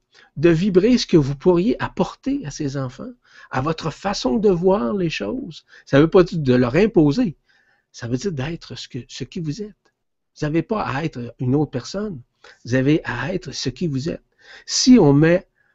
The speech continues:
face à vous des enfants, c'est parce que vous avez la capacité pédagogique de le faire. Parce que voyez-vous, Isabelle, vous avez une fréquence multidimensionnelle plus puissante que vous l'imaginez.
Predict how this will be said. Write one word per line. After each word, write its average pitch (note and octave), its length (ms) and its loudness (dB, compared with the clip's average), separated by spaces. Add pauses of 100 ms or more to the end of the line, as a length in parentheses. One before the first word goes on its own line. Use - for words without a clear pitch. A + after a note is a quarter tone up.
face - 300 -2
à D3+ 80 4
vous D3+ 220 -2
des B2+ 220 0
enfants, D3 420 -8
c'est - 160 -18
parce - 160 -6
que G3+ 80 -2
vous D#3 140 0
avez E3 200 4
la F3 120 0
capacité - 800 -6 (540)
pédagogique G#3+ 800 0 (340)
de C3+ 120 4
le C#3 80 4
faire. B2+ 460 -4 (300)
Parce - 160 -4
que - 60 2
voyez-vous, F#3 500 4
Isabelle, D#3 520 2
vous C3 160 2
avez C#3+ 160 6
une D#3 100 2
fréquence E3+ 540 -2
multidimensionnelle C#3 920 0 (220)
plus A#3 180 4
puissante F#3 500 0
que D3+ 80 -2
vous C3 160 0
l'imaginez. A2 600 -2